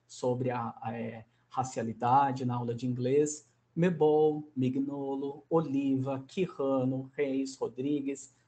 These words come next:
Said e Young. E eu termino dizendo um grande thank you, um grande obrigado a todos vocês que tiveram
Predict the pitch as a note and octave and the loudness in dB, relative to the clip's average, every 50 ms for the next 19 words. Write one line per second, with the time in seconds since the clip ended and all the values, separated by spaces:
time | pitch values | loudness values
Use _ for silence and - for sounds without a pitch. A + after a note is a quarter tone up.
0 | _ - - - - C#3 B2+ B2 B2+ C#3 D3 D3+ D3+ D3+ C#3 C3+ D3 D3+ D#3 D3+ | _ -16 -16 -4 -2 0 0 2 2 2 4 4 4 4 2 -2 -2 -2 -2 -4
1 | - _ _ _ _ _ _ _ D3 C#3+ C#3 C3 A#2 A2 A2 A2 A2+ A2+ A2 A2+ | -6 _ _ _ _ _ _ _ -12 -10 -6 -6 -6 -6 -6 -8 -12 -12 -12 -14
2 | A#2 _ _ _ _ _ _ _ _ _ _ _ _ _ _ _ _ _ _ _ | -16 _ _ _ _ _ _ _ _ _ _ _ _ _ _ _ _ _ _ _
3 | _ _ _ _ _ _ _ _ _ _ _ F#3+ E3+ C#3+ C3 B2 B2 B2+ - F3+ | _ _ _ _ _ _ _ _ _ _ _ -4 -2 0 0 0 -2 -2 -2 -2
4 | G3+ G#3+ F3 D3+ D3+ D#3 F3+ A3 B3+ D4 - - _ _ _ _ _ _ _ _ | -2 -2 0 0 0 0 -2 -4 -6 -8 -12 -14 _ _ _ _ _ _ _ _
5 | _ _ _ _ _ _ _ _ _ _ _ _ _ _ _ - - C3+ C3 B2+ | _ _ _ _ _ _ _ _ _ _ _ _ _ _ _ -14 -8 -6 -6 -4
6 | B2+ B2+ B2+ B2+ B2+ C3 C3 C3+ C3+ C3+ C#3 C#3 D3 E3+ G#3 G#3 F#3 F3 G3 G3+ | -2 -2 -2 -2 -2 0 0 0 0 0 0 0 0 2 2 0 0 0 -2 -4
7 | G#3 G#3 - _ _ _ _ _ C#3 C3 C3+ C#3+ C#3 - _ D3 E3+ F3+ - - | -4 -4 -8 _ _ _ _ _ -4 -4 -4 -6 -8 -10 _ -8 -8 -8 -8 -6
8 | - F#3+ G3+ G3+ F#3 D#3+ C#3 B2+ C3 C#3+ D3+ C#3+ D3 C#3 C3+ B2+ C3 C3 B2+ B2+ | -6 -4 -4 -4 -4 -2 0 2 2 2 0 0 -2 -2 -2 0 -2 -2 -2 -2
9 | A#2+ B2 B2+ C#3+ E3+ F3+ F3 D#3 - D3 C#3+ C#3 B2+ B2+ B2+ B2+ C#3+ D#3 F3+ - | -2 -2 -2 -2 -2 -2 -2 -2 -2 -2 -4 -4 -4 -6 -4 -2 -2 -2 -2 -4
10 | - - - B2+ C3 B2+ B2 B2+ C4+ - | -8 -10 -8 -2 -2 0 0 -2 -4 -6